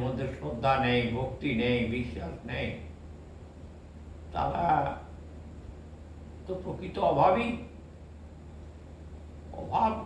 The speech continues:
জিনিসটা কি? শ্রদ্ধার অভাব, জ্ঞানের অভাব, বুদ্ধির অভাব, হ্যাঁ? এই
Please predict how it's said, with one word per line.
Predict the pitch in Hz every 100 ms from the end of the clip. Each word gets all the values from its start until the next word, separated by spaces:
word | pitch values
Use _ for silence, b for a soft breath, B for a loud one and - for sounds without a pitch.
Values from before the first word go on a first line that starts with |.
| - - - - - -
জিনিসটা | 185 185 - 190
কি? | - - - - - - - - - - -
শ্রদ্ধার | 190 151 165 151
অভাব, | 147 143 139 - - -
জ্ঞানের | 123 151 160 160
অভাব, | 135 143 123 113 - - - - - -
বুদ্ধির | 170 165 151 143
অভাব, | 131 131 131 - - - - - - - - - -
হ্যাঁ? | 160 185 - - - - - - - - - - - -
এই | 151 165 160 151 147 147 -